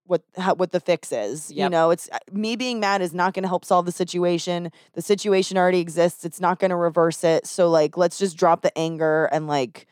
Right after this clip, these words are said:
Speaker 1: figure out the solution,
Speaker 2: Totally.
Speaker 1: you
Speaker 2: One of my
Speaker 1: know?
Speaker 2: husband's business school terms is they talk about having an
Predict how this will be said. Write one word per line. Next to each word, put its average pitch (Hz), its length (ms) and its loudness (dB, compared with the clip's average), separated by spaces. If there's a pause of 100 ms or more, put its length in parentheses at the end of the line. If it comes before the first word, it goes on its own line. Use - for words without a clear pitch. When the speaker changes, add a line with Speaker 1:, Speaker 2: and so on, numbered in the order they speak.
(560)
Speaker 1:
figure 190 360 4
out 175 180 4
the 175 60 -2
solution, 156 800 -6
Speaker 2:
Totally. 151 340 -8
Speaker 1:
you 151 60 -14
Speaker 2:
One 156 140 -2
of 160 60 0
my 160 140 2
Speaker 1:
know? 156 60 -4
Speaker 2:
husband's 143 540 -6
business 147 360 -14
school 131 220 -20
terms 127 440 -14
is 131 240 -10
they 139 120 -10
talk 147 180 -8
about 143 200 -2
having 131 400 -6 (320)
an 156 140 -6